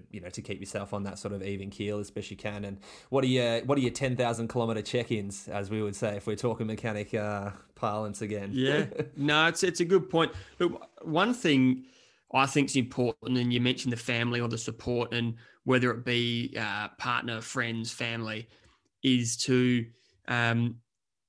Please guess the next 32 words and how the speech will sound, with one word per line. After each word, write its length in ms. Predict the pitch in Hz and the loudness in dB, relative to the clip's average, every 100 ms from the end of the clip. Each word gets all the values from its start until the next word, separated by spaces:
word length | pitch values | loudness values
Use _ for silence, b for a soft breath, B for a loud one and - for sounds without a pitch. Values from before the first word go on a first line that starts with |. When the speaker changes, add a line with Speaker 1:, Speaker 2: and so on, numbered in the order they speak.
| _ - | _ -8
Speaker 2:
to 120 | - | -4
keep 340 | 135 165 151 123 | -2 0 0 0
them, 460 | 123 117 117 117 - - | -2 0 -2 -4 -10 -10
um, 460 | 117 113 110 110 110 | -6 -4 -4 -8 -8
sort 200 | - 120 | -6 -6
of 60 | |
updated 540 | 113 - 113 117 120 117 | -6 -6 -2 -2 -2 -4
in, 240 | 123 120 | -4 -4
in 120 | 120 | -4
how 180 | 123 120 | -4 -2
you're 360 | 117 120 113 113 | -2 -2 -2 -2
going. 480 | 120 110 135 190 170 | -4 -4 -2 0 0
I 80 | |
think's 320 | 131 139 135 135 | 0 -2 0 -2
important. 540 | 127 - 147 156 170 | -2 4 4 4 2
It's 260 | 156 - - b b b b b _ _ _ _ | 0 -2 -6 b b b b b _ _ _ _
putting 260 | - 170 147 | 4 6 6
my, 200 | 143 127 | 6 4
sort 160 | - | 4
of 60 | 131 | 2
my 120 | 120 | 2
cancer 440 | 117 135 131 139 127 | 0 2 2 2 -2
hat 200 | 123 110 | -2 -2
on. 300 | 113 143 143 | -2 -4 -2
Um, 280 | 123 117 113 | -2 0 2
Speaker 1:
Mm. 120 | 120 117 _ _ _ _ _ _ _ | -2 -4 _ _ _ _ _ _ _
Speaker 2:
it's, 160 | - 139 | -2 0
it, 160 | - 139 | 2 2
it 60 | 151 | 4
was 140 | 143 | 2
hard 280 | - 147 147 | 4 4 4
for 260 | - 127 | 2 0